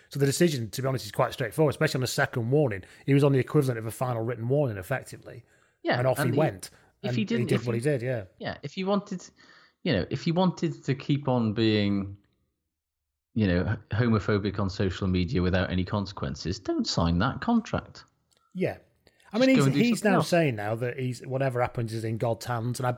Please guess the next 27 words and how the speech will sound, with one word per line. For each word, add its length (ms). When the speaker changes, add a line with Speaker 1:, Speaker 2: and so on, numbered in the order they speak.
Speaker 1:
and 140
I 120
genuinely 540
believe 240
he 80
probably 300
believes 400
that, 140
and 80
he's 100
probably 220
got 180
enough 200
money 440
to 160
Speaker 2:
Well, 120
Speaker 1:
actually, 540
you 140
know, 220
go 200
off 160
and 80
do 80
whatever 240
he 40
wants 360
now. 260